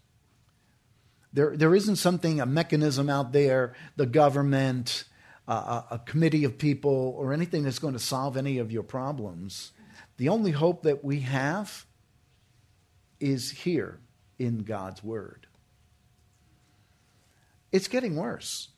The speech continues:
I don't know about you. I, I, I've been around a few decades here, and I'm looking and I'm going, "Man alive, I could never have dreamed that five years ago,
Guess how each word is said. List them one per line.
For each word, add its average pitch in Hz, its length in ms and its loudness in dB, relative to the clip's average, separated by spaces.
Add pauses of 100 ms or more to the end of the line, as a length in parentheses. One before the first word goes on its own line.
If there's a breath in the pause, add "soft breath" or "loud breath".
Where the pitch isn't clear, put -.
(460)
I 139 100 -2
don't 214 120 -4
know 202 60 0
about 170 360 0
you. 135 240 0
I, 107 160 -4 (2000 soft breath)
I, 110 180 -6
I've 123 140 -8
been 185 120 -4
around 180 320 0
a - 20 -4
few 120 180 -6
decades 107 500 -6
here, 113 340 -6
and 107 180 -6
I'm 101 340 -8
looking 143 400 -6
and 107 140 -8
I'm 107 100 -6
going, 98 380 -8
"Man 113 460 -8 (100)
alive, 113 560 -8 (100)
I 147 140 -4
could 120 240 -6
never 143 300 -6
have 123 200 -6
dreamed 135 360 -4
that 151 320 -6 (1080)
five 131 280 -2
years 175 240 0
ago, 92 260 -8